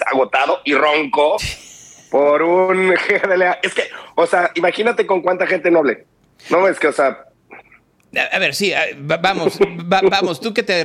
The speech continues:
Speaker 2: dedicas a las relaciones públicas y en un lugar en donde todo el tiempo es, es efectivamente el estar entre una multitud o varias multitudes, pues claro que estabas en tu elemento,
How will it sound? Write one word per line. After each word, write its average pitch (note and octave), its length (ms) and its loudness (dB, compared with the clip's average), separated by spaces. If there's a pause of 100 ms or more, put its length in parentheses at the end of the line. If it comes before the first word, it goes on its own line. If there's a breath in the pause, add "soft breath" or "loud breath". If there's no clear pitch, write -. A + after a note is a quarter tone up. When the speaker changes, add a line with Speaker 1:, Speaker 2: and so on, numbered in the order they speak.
(120)
Speaker 2:
dedicas F3 360 -4
a E3 40 -2
las C#3 120 2
relaciones D3 460 -2
públicas D#3+ 480 -4
y C3+ 60 -2
en D#3 80 0
un F#3 80 -2
lugar F3 260 2
en D3 140 -2
donde C3+ 260 -4
todo F#3+ 220 -2
el F3 100 -6
tiempo F#3 460 -2
es, E3 180 -4
es E3 260 -4
efectivamente E3 840 -4 (260 loud breath)
el D#3 180 -2
estar F#3+ 600 -4
entre C#3 440 -4
una F3+ 220 -2
multitud E3 640 -2
o D#3+ 100 0
varias E3+ 300 -2
multitudes, D#3+ 640 -4 (240 loud breath)
pues C3 160 -6
claro G#3 240 -2
que F3 80 -4
estabas G3 260 -2
en E3 100 -6
tu E3+ 120 -2
elemento, F#3+ 480 -4